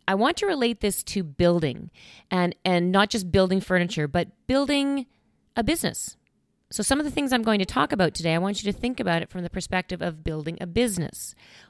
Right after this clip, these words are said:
or building a relationship or building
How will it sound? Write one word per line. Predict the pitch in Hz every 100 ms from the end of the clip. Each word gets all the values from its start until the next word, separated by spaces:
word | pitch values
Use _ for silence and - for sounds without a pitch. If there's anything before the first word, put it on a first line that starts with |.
| _
or | 208 214
building | 180 180 165 160 170 185 185 _ -
a | 240
relationship | 247 294 311 202 - - _ - - - _ -
or | 175 175
building | 147 165 160 170 170 180 190